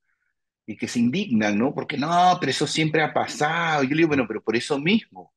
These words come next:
por lo mismo que siempre ha pasado, ¿no? Está bueno que se quejen, ¿no? Para que no siga pasando", porque, eh,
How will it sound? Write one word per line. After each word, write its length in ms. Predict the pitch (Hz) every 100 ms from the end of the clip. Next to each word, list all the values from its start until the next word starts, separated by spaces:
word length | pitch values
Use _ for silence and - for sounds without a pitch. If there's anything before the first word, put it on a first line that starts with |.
| _
por 160 | 92
lo 100 | 98
mismo 300 | 113 180 202
que 100 | 196
siempre 320 | - 165 165
ha 60 | 160
pasado, 580 | 127 - 147 117 113 -
¿no? 240 | 113 170 - _ _ _ _ _ _ _
Está 140 | 117
bueno 260 | 131 151 139
que 320 | 113 98 87
se 200 | - 87
quejen, 480 | 185 226 - 92 95
¿no? 160 | 165
Para 200 | 131 104
que 120 | 98
no 120 | 98 139
siga 240 | 175 190
pasando", 480 | 156 - 214 180 120
porque, 340 | 110 120 101 - - - - _
eh, 560 | 113 110 107 101 101